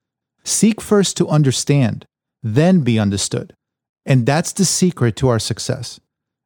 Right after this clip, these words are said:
Understanding each other's needs and effectively communicating changed the game for us. It was a rough journey getting there, but we could serve each other once we understood each other's needs. And that's why the role you take on when paying attention to the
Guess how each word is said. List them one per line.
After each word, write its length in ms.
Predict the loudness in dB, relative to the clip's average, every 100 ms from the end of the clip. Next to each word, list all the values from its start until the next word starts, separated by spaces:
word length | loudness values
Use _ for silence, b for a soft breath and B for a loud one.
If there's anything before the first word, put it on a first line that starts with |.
| _ _
Understanding 640 | 2 4 4 2 2 4 2
each 180 | 0
other's 300 | 0 0 0
needs 360 | 0 2 2 2
and 120 | 0
effectively 580 | 0 0 -4 -2 0 0
communicating 760 | 0 0 2 0 0 0 2 0
changed 420 | -2 0 0 0
the 60 | -4
game 260 | 0 0
for 180 | 0 -6
us. 280 | -10 -16 -18 _ _ _
It 120 | 2
was 180 | 2 4
a 40 | 2
rough 160 | 2
journey 280 | 2 2 2
getting 320 | 2 2 2
there, 260 | 0 -4 -8 _ _ _ _ _
but 220 | 0 2
we 80 | 2
could 200 | 0 -4
serve 340 | -2 0 0
each 180 | -2 0
other 300 | -2 -2 -8 _
once 260 | 0 0 2
we 140 | 0
understood 480 | 2 0 -2 -2 0
each 220 | -2 -2
other's 260 | -2 -2 0
needs. 360 | 0 -2 -8 -20 _ _ _ _
And 240 | 0 2 2
that's 320 | 0 0 0
why 180 | 0 2
the 140 | 0
role 240 | 2 0
you 180 | 0 -2
take 320 | -2 -2 -2
on 260 | 0 0 0
when 160 | 0 -2
paying 320 | 0 0 2
attention 440 | 0 -2 -2 -2
to 100 | -4
the 160 | -6